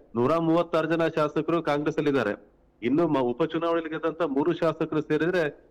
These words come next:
ಆ, ನೂರ ಮೂವತ್ತೈದು ಪ್ಲಸ್ ಮೂರು, ನೂರ ಮೂವತ್ತೆಂಟು ಆಗುತ್ತೆ, ಪ್ಲಸ್ ಒಬ್ರು, ಆ, ಪಕ್ಷೇತರರು, ನೂರ ಮೂವತ್ತೊಂಬತ್ತು ಶಾಸಕರು. ಸರಿಸುಮಾರು ಒಂದು ನೂರ ನಲವತ್ತು ಜನರ ಬೆಂಬಲ ಈಗ ಕಾಂಗ್ರೆಸ್ಸಿಗಿದೆ. ಹಾಗಾಗಿ ಈಗ ಆಪರೇಷನ್ ಮಾಡ್ತಕ್ಕಂತ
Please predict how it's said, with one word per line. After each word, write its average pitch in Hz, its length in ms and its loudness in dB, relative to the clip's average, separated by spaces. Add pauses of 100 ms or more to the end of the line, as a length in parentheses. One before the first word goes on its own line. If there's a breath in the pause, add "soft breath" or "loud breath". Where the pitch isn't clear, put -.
(120)
ಆ, 131 140 0
ನೂರ 131 220 2
ಮೂವತ್ತೈದು 165 560 2
ಪ್ಲಸ್ 160 280 -2
ಮೂರು, 156 120 2
ನೂರ 139 220 0
ಮೂವತ್ತೆಂಟು 160 560 0
ಆಗುತ್ತೆ, 147 300 0
ಪ್ಲಸ್ 156 360 -6
ಒಬ್ರು, 156 460 2
ಆ, 127 400 -2
ಪಕ್ಷೇತರರು, 143 720 0
ನೂರ 143 220 2
ಮೂವತ್ತೊಂಬತ್ತು 160 720 0
ಶಾಸಕರು. 139 440 -6 (520)
ಸರಿಸುಮಾರು 185 440 2
ಒಂದು 208 180 2
ನೂರ 170 260 0
ನಲವತ್ತು 202 420 2
ಜನರ 208 240 2
ಬೆಂಬಲ 208 320 0 (480 loud breath)
ಈಗ 170 140 2
ಕಾಂಗ್ರೆಸ್ಸಿಗಿದೆ. 185 760 0 (840)
ಹಾಗಾಗಿ 175 640 0 (220 loud breath)
ಈಗ 233 300 -2
ಆಪರೇಷನ್ 202 800 0
ಮಾಡ್ತಕ್ಕಂತ 185 600 0